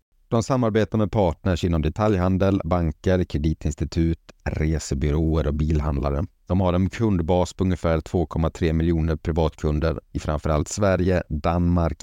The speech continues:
Norge och Finland. Det har gjort förvärv historiskt, ändå inte så stora, men det har förvärvat.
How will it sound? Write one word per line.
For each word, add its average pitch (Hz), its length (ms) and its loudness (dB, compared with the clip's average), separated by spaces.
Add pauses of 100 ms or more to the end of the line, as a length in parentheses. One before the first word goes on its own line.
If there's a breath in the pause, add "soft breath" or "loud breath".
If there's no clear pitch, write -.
Norge 76 540 0
och - 360 -8
Finland. 90 880 -2 (200)
Det 87 540 2
har 120 440 0
gjort 123 380 0
förvärv 110 460 0
historiskt, 107 720 0 (580)
ändå 104 520 0
inte 101 320 -2
så 92 100 -4
stora, 120 540 0 (340)
men - 140 -8
det 67 100 -6
har 104 240 0
förvärvat. 104 640 0